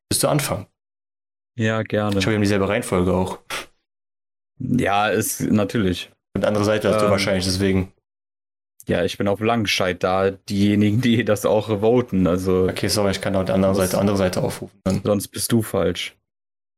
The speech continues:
Speaker 1: Langscheid.
Speaker 2: Bei mir geht es los mit dem Wort, das ich auch gespoilert habe, und zwar Sheesh.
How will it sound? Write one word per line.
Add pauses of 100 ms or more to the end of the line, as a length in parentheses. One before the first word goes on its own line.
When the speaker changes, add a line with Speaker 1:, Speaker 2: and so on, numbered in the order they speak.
(120)
Speaker 1:
Langscheid. (240)
Speaker 2:
Bei
mir
geht
es
los
mit
dem
Wort, (420)
das
ich
auch
gespoilert
habe,
und
zwar
Sheesh.